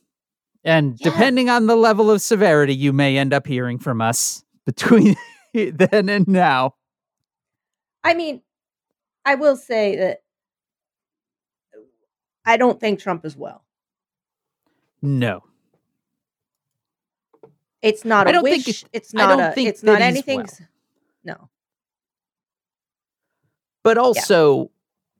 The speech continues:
Speaker 1: covid is not an automatic death sentence. So, you know,
Speaker 2: No, it's
Speaker 1: eh,
Speaker 2: not.
Speaker 1: there, there's a large spectrum between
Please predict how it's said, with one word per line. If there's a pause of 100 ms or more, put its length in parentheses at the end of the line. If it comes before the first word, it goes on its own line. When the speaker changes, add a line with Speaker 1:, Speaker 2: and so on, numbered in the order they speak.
(840)
Speaker 1:
covid
is
not
an
automatic
death
sentence.
So, (680)
you
know,
Speaker 2:
No,
it's
Speaker 1:
eh,
Speaker 2:
not.
Speaker 1:
there,
there's
a
large
spectrum
between